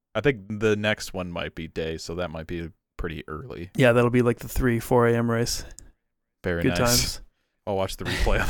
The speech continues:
Speaker 1: that one, I think.
Speaker 2: <laughs>
Speaker 1: I like to sleep. Cool.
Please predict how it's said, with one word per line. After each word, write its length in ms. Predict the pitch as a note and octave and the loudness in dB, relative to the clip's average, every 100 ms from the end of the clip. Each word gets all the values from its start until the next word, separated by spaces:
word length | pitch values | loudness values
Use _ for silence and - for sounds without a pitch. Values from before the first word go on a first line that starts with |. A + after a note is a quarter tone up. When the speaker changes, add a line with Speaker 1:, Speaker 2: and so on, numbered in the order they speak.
| - | 4
Speaker 1:
that 120 | E3+ | 4
one, 120 | E3 | 6
I 80 | E3+ | 6
think. 640 | D#3+ - G4+ A4 F#4+ D#4 - - | 6 2 4 2 -2 -8 -12 -6
Speaker 2:
<laughs> 100 | A#2 | -2
Speaker 1:
I 40 | |
like 160 | A#2 - | -2 -2
to 80 | |
sleep. 340 | A2 A2+ G#2+ - _ _ _ _ _ _ _ _ _ _ _ _ _ _ _ _ _ _ - | -6 -4 -4 -8 _ _ _ _ _ _ _ _ _ _ _ _ _ _ _ _ _ _ 10
Cool. 340 | B3+ C4 - | 12 12 8